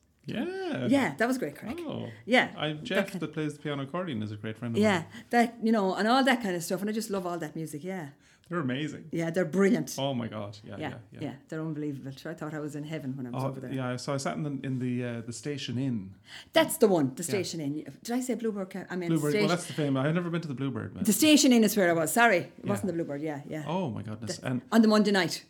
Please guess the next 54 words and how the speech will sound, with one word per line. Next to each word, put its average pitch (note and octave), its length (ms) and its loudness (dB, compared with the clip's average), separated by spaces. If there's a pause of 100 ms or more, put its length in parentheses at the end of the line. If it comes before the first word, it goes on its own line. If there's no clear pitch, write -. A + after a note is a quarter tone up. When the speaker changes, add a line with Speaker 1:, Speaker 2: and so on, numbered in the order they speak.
(160)
Speaker 1:
on C#3+ 160 -2
the C3 60 0
Monday A2 240 -4
night. A2 140 -6
Speaker 2:
Yeah, F3 180 -2 (180)
that's - 160 -10
Speaker 1:
So D3+ 60 0
Speaker 2:
it. C#3 40 4
Speaker 1:
we, E3+ 120 4
we F3 160 2
played D#3+ 380 -2 (200)
before C#3 360 -4
them. - 180 -12 (220)
Speaker 2:
Oh, C#4 60 -2
Speaker 1:
And, C4 80 -6
Speaker 2:
brilliant. C4 280 2
Speaker 1:
and C3+ 100 0
then C3+ 140 2
they, C3 160 0
they B2+ 180 -6
were A#2 140 -2
on G#2 140 -6
stage. G2 280 -10
Speaker 2:
Yeah. E3 200 0
Speaker 1:
We, - 60 -2
I - 20 -2
think F#3 180 -2
we F3 80 -2
might C#3+ 160 -2
have A2+ 140 -6
played, A2 240 -8 (100)
uh, - 60 -16 (100)
maybe G#2+ 220 -8
at G#2 80 -12
halftime. G#2+ 340 -10
This C3+ 160 -6
was C3+ 100 -6
with B2+ 200 -6
Paul A2+ 180 -4
Brock G#2 320 -8
and, - 240 -14
and - 80 -12
Speaker 2:
Oh, G2+ 100 -8
Speaker 1:
Manus G#2+ 300 -8
McGuire. C#3 120 -4 (280)
Speaker 2:
mighty. C#3+ 140 -6
Speaker 1:
So B2 360 -8
Speaker 2:
Oh. - 60 -10
Speaker 1:
a E3+ 40 -4
good G#3 180 -4
few C#3+ 120 -6
years B2+ 220 -4
ago. G#2+ 180 -12
Speaker 2:
Yeah. F3 260 -4